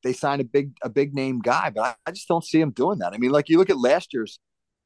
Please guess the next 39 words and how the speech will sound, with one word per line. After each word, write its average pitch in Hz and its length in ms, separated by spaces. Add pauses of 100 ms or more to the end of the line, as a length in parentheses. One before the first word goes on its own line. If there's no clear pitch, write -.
(260)
free 127 180
agent 113 300
class. 104 360
I 113 40
mean, 110 120
Terron, 139 500 (140)
Terron 139 260
Armstead 127 600
was 104 240
the 107 120
top 113 360 (480)
left 120 300
tackle 107 680
on 117 160
the 110 80
board. 143 360
He 170 60
got 196 160
twenty-five 170 500
million 147 320
dollars 139 320
a 107 40
year 147 200
to 185 80
go 107 140
to 104 60
Miami. 104 560
And 127 100
he, 143 120
and 156 120
he 151 60
didn't 185 220
even 170 160
have 160 120
a 143 40
great 139 260
year. 139 240
I 98 40
mean, 107 200